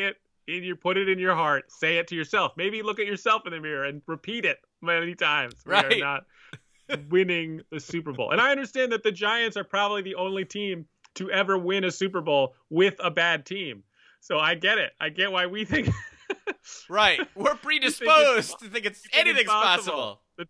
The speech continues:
Speaker 1: two thousand eleven Giants might be the only actual bad team that ever won, <laughs> won the Super Bowl.
Speaker 2: Right.
Speaker 1: But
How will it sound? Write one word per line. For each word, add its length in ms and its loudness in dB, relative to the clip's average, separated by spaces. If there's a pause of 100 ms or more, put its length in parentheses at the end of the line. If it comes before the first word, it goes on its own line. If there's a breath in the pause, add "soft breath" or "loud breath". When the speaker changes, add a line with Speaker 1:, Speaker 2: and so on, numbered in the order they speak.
Speaker 1:
two 100 -10
thousand 360 4
eleven 320 -2
Giants 400 -2
might 260 -2
be 140 -10
the 160 -10
only 360 -6
actual 480 -2
bad 340 0
team 260 -12
that 120 -10
ever 240 -6
won, 340 -8
<laughs> 60 -20
won 240 0 (120)
the 80 2
Super 420 -8 (100)
Bowl. 720 -4
Speaker 2:
Right. 360 0
Speaker 1:
But 320 2